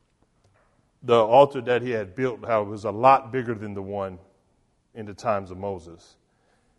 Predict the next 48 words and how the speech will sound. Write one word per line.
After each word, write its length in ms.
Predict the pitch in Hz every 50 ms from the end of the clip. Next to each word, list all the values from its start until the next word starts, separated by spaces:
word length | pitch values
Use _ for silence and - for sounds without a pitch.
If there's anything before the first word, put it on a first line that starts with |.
| _ -
And 100 | 107 143
you 80 | 170
would 100 | 143 113
think, 220 | - 127 117 104 120
"Oh, 140 | 113 107
it 40 | 107
made 220 | 107 110 110 104 101
a 60 | 92
bigger 520 | 92 113 113 113 104 110 104 98 95 95 - -
altar, 440 | - 113 117 120 117 - - 107 98
he'd 140 | 107 107 101
be 80 | 107
able 120 | 107 101 98
to 160 | 104 98 90 - _ _ _ _ _ _ -
have 240 | 139 131 120 107 110
more 200 | 120 127 123 110
sacrifice 720 | - - 135 120 113 - 113 - - 120 107 101 - -
on 160 | 117 120 123
there." 140 | 117 110 101
But 100 | 104 107
it's 100 | 107 -
telling 320 | - - 156 147 135 127 123
us 180 | 117 110 104 -
that 180 | 113 107 104
the 100 | 104 101
amount 280 | 101 107 117 131 131 117
of 40 | -
sacrificing 760 | - - 131 131 131 - 120 - - 123 117 113 - 113
they 80 | 110 110
were 100 | 104 101
doing, 340 | 98 123 131 123 113 110 101 _ _ _ _ _ _ _ _ _
that 180 | - 131 151 139
altar 300 | 123 127 151 160 156 135
cannot, 480 | - - 135 120 117 120 120 120 - 117
that 280 | 123 135 131 131 - -
altar 320 | 123 143 170 156 - 123
cannot 380 | 107 - 123 120 120 120 120 117
even 140 | 107 101 98
hold 420 | - - 165 185 226 208 160 135
all 240 | 95 98 101 98 95
of 80 | 92 92
those 180 | 92 87 -
sacrifices. 760 | - 113 101 92 - - 92 _ - 90 92 - - 104 95
That's 200 | 101 120 139 -
how 100 | - 156
much 280 | 123 123 127 127 120 -
they 200 | 117 113 107 107
were 260 | 104 101 95 92 90